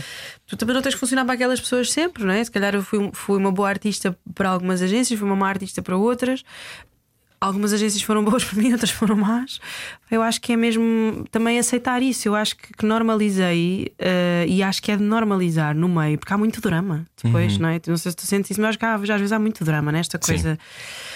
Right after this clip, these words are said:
Speaker 1: E, e eu normalizei o facto de, ok, não estamos a fazer um match, está tudo bem, somos amigos na mesma, mas perfeito, não vamos trabalhar juntos.
Speaker 2: E é normalizar uma coisa que, que no meu caso é diferente, mas é parecido, esta ideia de que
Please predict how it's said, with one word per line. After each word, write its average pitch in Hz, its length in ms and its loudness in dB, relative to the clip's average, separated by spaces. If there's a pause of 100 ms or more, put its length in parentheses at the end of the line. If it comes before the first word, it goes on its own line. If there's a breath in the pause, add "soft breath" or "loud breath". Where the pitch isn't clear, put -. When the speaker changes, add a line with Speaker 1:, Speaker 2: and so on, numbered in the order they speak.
(300 loud breath)
Speaker 1:
E, 202 320 2
e 185 60 2
eu 240 60 2
normalizei 262 680 2
o 247 40 0
facto 262 400 -4
de, 214 60 0
ok, 220 420 0 (140)
não 202 840 2
estamos 165 440 0
a 156 120 2
fazer 156 320 0
um 165 80 2
match, 220 480 0
está - 200 -4
tudo 233 240 -10
bem, 254 200 0
somos 175 260 0
amigos 170 340 0
na 190 120 -2
mesma, 214 440 -2 (120)
mas 196 160 -2
perfeito, - 500 -8
não 165 320 0
vamos 165 180 -2
trabalhar 160 380 0
juntos. 160 340 -6
Speaker 2:
E 120 120 2
é 139 40 2
normalizar 139 460 4
uma 120 140 2
coisa 107 340 0
que, 95 480 -2 (100)
que - 160 -4
no 98 120 4
meu 98 120 2
caso 87 220 -2
é 87 60 0
diferente, 123 340 2
mas 95 280 0
é - 100 -4
parecido, 117 500 2
esta 104 220 -2
ideia 101 360 0
de - 120 -8
que 104 420 2